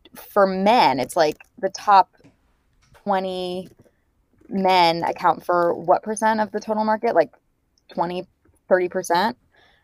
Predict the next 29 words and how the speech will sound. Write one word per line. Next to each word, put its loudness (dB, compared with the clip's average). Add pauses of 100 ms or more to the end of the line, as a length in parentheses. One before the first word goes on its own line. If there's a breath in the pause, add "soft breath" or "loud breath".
(160)
And 4
then 2
it's -6
so 4
disproportionate -2
for 2
Black 4
American -6
artists -4
and -6
women. -2
Like, 0
that 4
means -2
that -6
there 4
are -2
so 0
many 0
great -2
artists -2
underneath -4
that 4
top 2 (160)
five 4
or 0
top -4
twenty -8 (520 soft breath)
that 8